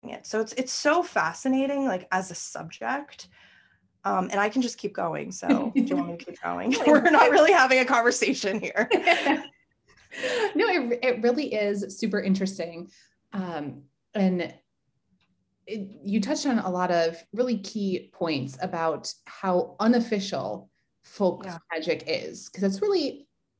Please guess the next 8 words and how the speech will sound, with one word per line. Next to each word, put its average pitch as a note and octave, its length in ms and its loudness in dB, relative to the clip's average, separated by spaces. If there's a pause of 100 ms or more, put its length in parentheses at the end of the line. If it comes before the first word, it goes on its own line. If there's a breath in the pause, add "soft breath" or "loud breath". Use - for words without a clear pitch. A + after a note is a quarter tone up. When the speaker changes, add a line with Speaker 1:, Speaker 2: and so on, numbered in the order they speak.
(140)
Speaker 2:
the A3+ 100 4
distinction, A#3 840 0 (200)
because A3 160 0
there's A#3 180 8
magic C#4 380 2
that F#3+ 120 0
can F#3+ 120 4
be G3 380 2